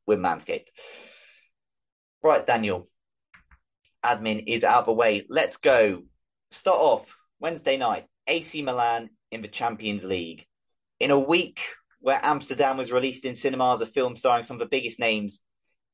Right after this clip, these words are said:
in the film world, that Chelsea performance was certainly befitting of a big screen. A three nil win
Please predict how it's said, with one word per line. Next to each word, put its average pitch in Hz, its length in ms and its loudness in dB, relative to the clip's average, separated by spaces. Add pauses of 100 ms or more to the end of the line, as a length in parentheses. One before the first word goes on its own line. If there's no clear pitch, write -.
in 120 140 -8
the 113 80 -8
film 117 300 4
world, 101 400 6 (1000)
that 165 160 4
Chelsea 170 260 4
performance 139 420 -8
was 127 140 -8
certainly 151 560 2
befitting 120 600 -2 (120)
of 117 120 -2
a 113 40 0
big 107 220 2
screen. 92 560 -2
A - 40 -20
three 156 220 0
nil 139 160 -2
win 120 340 0